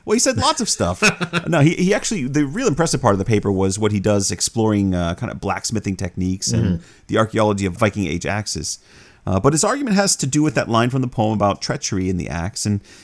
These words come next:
Speaker 1: he
Speaker 2: Uh-huh.
Speaker 1: believes that Eric deliberately gave Scott Pilgrim a flawed axe, one that would likely fail him at a critical moment. And I think, uh, William
Speaker 2: Oh.
Speaker 1: Sayers makes a, s-, a similar
Speaker 2: Huh.
Speaker 1: argument.
Speaker 2: Interesting. So a literal interpretation of the treachery line.
Speaker 1: Right,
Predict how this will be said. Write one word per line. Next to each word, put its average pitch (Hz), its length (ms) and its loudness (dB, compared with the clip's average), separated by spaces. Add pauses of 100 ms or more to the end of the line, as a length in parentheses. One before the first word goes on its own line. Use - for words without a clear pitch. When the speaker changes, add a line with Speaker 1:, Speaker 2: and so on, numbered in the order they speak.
Speaker 1:
he 190 140 0
Speaker 2:
Uh-huh. - 100 2
Speaker 1:
believes 175 240 0
that 156 280 -2
Eric 156 420 -2 (320)
deliberately 117 640 0
gave 101 260 0
Scott - 220 -6
Pilgrim 104 260 -4
a 92 40 -2
flawed 131 480 -2
axe, - 680 -4
one 123 180 0
that 113 140 -2
would 117 160 0
likely 123 280 -2
fail 190 400 -6
him 95 340 -2 (400)
at 110 160 0
a 117 40 -4
critical 131 320 -2
moment. 165 580 -6
And 104 80 -4
I 117 40 -2
think, 143 200 -4
uh, 123 140 2
William 160 220 4
Speaker 2:
Oh. - 20 0
Speaker 1:
Sayers 170 480 -2
makes 107 240 -2
a, 107 40 -6
s-, - 140 -4
a - 60 -8
similar 139 300 -4
Speaker 2:
Huh. 160 140 0
Speaker 1:
argument. 87 240 -2 (840)
Speaker 2:
Interesting. 104 340 -2
So 123 200 4
a 120 160 2
literal 131 420 4
interpretation 117 640 0
of 87 80 -2
the 82 60 -6
treachery 90 420 0
line. - 260 -10
Speaker 1:
Right, 98 300 -2